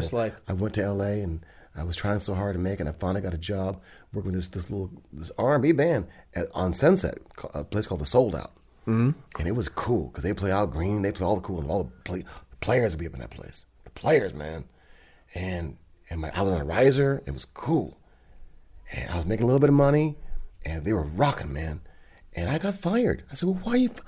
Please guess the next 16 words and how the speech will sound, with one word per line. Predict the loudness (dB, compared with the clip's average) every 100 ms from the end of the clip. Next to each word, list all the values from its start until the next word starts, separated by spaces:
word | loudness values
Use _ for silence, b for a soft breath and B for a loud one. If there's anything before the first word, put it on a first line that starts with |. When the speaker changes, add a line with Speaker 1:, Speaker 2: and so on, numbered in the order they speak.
| 2
Speaker 2:
I | 8
need | 8
a | 10
job." | 10 10 6 0 -4 4
Speaker 1:
Right. | 4 4 B B -20 -16
Speaker 2:
"You | -14 -6
play | -6
too | -4
loud." | -4 -4 -4 -14 -20 -20 -20 -20 -20 -20 -20 _ -20 -6 -2
That's | -2 -2
when | -4 -4
I |
very | -2 -2 -2
first | -4 -6
heard | -4 -4 -4
that. | -8